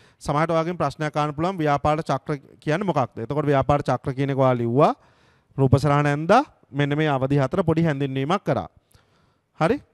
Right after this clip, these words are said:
එතකොට ප්‍රසාරණ අවධිය කියන්නේ මොකක්ද එහෙනම්? ආර්ථික කටයුතු අකණ්ඩව වර්ධනය වෙමින් ඉහළට ගමන් කරන අවධිය තමයි ප්‍රසාරණ අවධිය ලෙස හඳුන්වන්නේ.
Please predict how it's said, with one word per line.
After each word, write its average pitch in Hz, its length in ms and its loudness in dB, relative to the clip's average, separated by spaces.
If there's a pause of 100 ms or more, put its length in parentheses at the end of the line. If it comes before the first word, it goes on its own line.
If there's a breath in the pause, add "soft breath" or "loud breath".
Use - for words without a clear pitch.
(140)
එතකොට 160 500 2
ප්‍රසාරණ 170 400 0
අවධිය 170 260 0
කියන්නේ 175 200 -2
මොකක්ද 175 220 -2
එහෙනම්? 220 280 0
ආර්ථික 147 400 0
කටයුතු 165 300 -2
අකණ්ඩව 151 460 -2
වර්ධනය 139 420 -2
වෙමින් 175 280 -6
ඉහළට 156 280 -2
ගමන් 143 280 -4
කරන 147 200 -4
අවධිය 135 280 -2
තමයි 143 240 -2
ප්‍රසාරණ 147 380 -2
අවධිය 131 260 -2
ලෙස 135 120 -6
හඳුන්වන්නේ. 139 460 -4